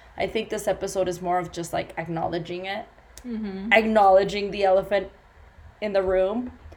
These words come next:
Speaker 2: Yeah.
Speaker 1: I don't think we really sat this elephant down on the couch.
Speaker 2: No, we did.
Speaker 1: <laughs>
Speaker 2: But some elephants don't have, like, a black and white answer.
Speaker 1: Right.
Speaker 2: Right? Out of this conversation, you're gonna get whatever you need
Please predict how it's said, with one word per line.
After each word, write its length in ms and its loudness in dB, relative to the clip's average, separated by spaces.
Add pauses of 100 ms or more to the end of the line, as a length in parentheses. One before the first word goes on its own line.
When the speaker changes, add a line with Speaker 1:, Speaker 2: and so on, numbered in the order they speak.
Speaker 2:
Yeah. 240 -12
Speaker 1:
I 120 2
don't 160 0
think 100 -2
we 60 0
really 260 0
sat 320 -4
this 220 -6
elephant 340 -6
down 160 -4
on 120 -6
the 60 -12
couch. 540 -10 (380)
Speaker 2:
No, 160 -2
we 140 2
did. 340 4 (400)
Speaker 1:
<laughs> 100 4 (500)
Speaker 2:
But 200 2
some 200 4
elephants 460 2
don't 180 2
have, 220 0
like, 180 4
a 60 2
black 320 0
and 100 0
white 200 0
answer. 420 -6 (200)
Speaker 1:
Right. 380 6 (220)
Speaker 2:
Right? 240 -2
Out 140 6
of 100 4
this 160 4
conversation, 760 0
you're 160 2
gonna 240 -2
get 360 0
whatever 460 -2
you 180 -2
need 320 -4